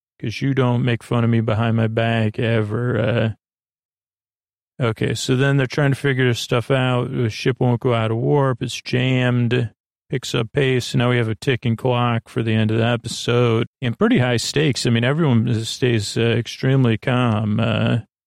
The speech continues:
okay, so this is a Sleep With Me episode. They have a meeting in engineering. Um, okay, we're gonna get some ideas. We'll forge out. All right, like, everybody,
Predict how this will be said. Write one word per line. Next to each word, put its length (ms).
okay, 200
so 160
this 220
is 160
a 200
Sleep 340
With 100
Me 480
episode. 640
They 120
have 220
a 40
meeting 400
in 100
engineering. 1040
Um, 640
okay, 480
we're 220
gonna 400
get 160
some 180
ideas. 540
We'll 80
forge 340
out. 220
All 180
right, 180
like, 360
everybody, 600